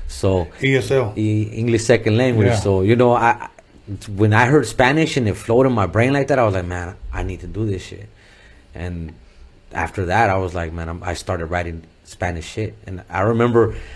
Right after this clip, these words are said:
Speaker 1: I don't remember how it went, but I mean, I, I, I know for a fact that my first Spanish song, I fucking killed it. And I showed it to all my homies, and they're like, "No mames, güey, esa madre está chingona," 'cause, you know, I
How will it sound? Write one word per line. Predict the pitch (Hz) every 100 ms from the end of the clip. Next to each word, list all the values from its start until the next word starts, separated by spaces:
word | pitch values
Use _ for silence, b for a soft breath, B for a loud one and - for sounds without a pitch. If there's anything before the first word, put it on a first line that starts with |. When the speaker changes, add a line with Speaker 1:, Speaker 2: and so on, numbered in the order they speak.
| B
Speaker 1:
I | 101
don't | 143 151
remember | 156 160
how | 139 131 101
it |
went, | 127 143 113 104
but | 110 101
I | 104
mean, | 107
I, | 101 113
I, | 107 107 101
I | 120
know | 127
for | 107 104
a | -
fact | - 110 107
that | 101
my | 101 104 104
first | - - - 120 123 - -
Spanish | - 123 135 -
song, | 139 131 120 B B B B
I | 87
fucking | 120 107 90
killed | - 135 110
it. | 90 - B B -
And | 107
I | 98
showed | 135 135
it | 123
to |
all | 127
my | 123
homies, | 110 156 147 117
and |
they're | 113 98
like, |
"No | 107
mames, | 131 165 165 139
güey, | 147 131
esa | 113 147
madre | 147 147
está | 151
chingona," | 147 156 143 151 131 107
'cause, | 107
you | 123
know, | 117
I | 113